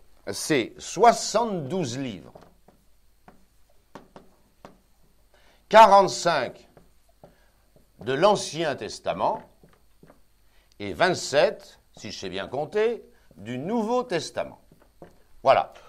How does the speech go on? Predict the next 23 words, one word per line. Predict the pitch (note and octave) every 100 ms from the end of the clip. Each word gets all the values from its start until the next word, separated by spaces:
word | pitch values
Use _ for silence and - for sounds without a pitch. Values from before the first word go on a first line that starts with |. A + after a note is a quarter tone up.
| -
On | C#3
va | F3 F3+
pas | A3+
énumérer | G3+ F#3+ E3 D#3+ G3 F#3+
tous | - A3+ A3+
les | F3+
livres | E3+ G3+ A3 C3 D#2+
de | F#2 C#3+
l'Ancien | D3 C#3 D3+
Testament. | A2 G#2 - G2 D#2+ C#2
Ce | - B2+
serait | C#3+
un | C3 A2
peu | G2+
long. | F#2 D2+ C2 _ _ _ _ _ -
Vous | F#2+
pouvez | G2 G2 F#2
trouver | F#2+ E2+
ça | E2+ C3+ C#3+ - - _ -
dans | B2
n'importe | B2 B2 A#2 -
quelle | G#2+ D2+
Bible. | C#2+ A#1+